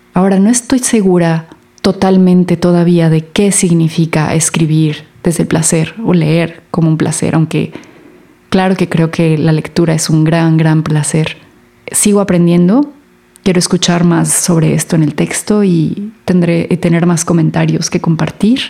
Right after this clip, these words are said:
Por ahora solo quería mencionar que lo estoy leyendo porque creo que tiene que ver con esta idea del juego, el placer.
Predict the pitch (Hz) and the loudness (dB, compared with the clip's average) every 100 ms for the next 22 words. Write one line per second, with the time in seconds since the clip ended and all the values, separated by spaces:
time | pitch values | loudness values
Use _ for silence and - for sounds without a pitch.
0 | - _ _ _ _ - 180 180 185 180 | -14 _ _ _ _ 0 2 2 2 2
1 | 185 180 175 165 165 165 165 160 156 160 | 0 0 2 2 2 2 0 0 0 -2
2 | 175 156 - 170 165 156 151 156 - - | -2 -2 -2 -2 0 0 0 -2 -4 -4
3 | 180 202 220 208 196 185 165 160 160 - | -2 -2 0 0 0 2 0 0 -4 -12
4 | - _ _ 196 185 170 185 170 165 165 | -20 _ _ 2 2 2 0 2 2 2
5 | 160 165 151 - 175 165 160 160 - _ | 2 0 -2 0 0 2 0 -2 -6 _
6 | - 165 165 151 - 165 165 170 | -4 -2 0 0 0 0 0 -4